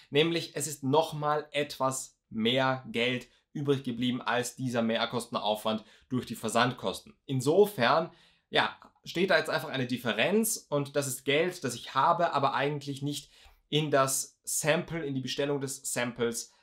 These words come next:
äh, ja, fließen kann, weil, naja, die wurde bereits bezahlt. Also habe ich jetzt sozusagen zu viel Geld am Konto und das möchte ich eben nicht, denn meine Idee war es, das Ganze so transparent wie möglich zu gestalten und das hier ist auch der Beweis dafür, dass ich das so mache.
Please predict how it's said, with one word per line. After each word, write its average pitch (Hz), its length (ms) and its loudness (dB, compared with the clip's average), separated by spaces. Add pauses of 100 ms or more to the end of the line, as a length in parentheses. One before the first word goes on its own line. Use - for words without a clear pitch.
(200)
äh, 113 220 2 (160)
ja, - 280 -6 (100)
fließen 175 440 0
kann, 143 300 2
weil, 131 240 4
naja, 127 340 0
die 117 140 -6
wurde 131 180 -2
bereits 113 380 0
bezahlt. - 400 -2
Also 110 180 -4
habe 123 140 0
ich 120 40 -4
jetzt 117 120 -6
sozusagen 117 340 -2
zu - 120 -12
viel 113 180 -6
Geld 120 180 2
am 131 140 -4
Konto 131 200 -4
und 123 60 -8
das 123 140 -4
möchte 131 240 -6
ich - 60 -10
eben 107 200 -4
nicht, 170 300 -6 (320)
denn 147 280 0
meine 131 360 0
Idee 131 340 -4
war 123 240 2
es, 135 240 -6 (200)
das 131 140 -6
Ganze 139 240 0
so 139 120 0
transparent 117 500 -2
wie 110 60 -6
möglich 107 280 -2
zu 110 80 -8
gestalten 143 400 0
und 110 140 -8
das 127 160 -2
hier 120 120 -2
ist 110 60 -2
auch 107 140 -4
der 110 80 -4
Beweis 104 360 -8
dafür, 101 360 -2 (180)
dass 107 280 -2
ich 110 80 -12
das - 340 -8
so 127 320 -6
mache. 120 420 2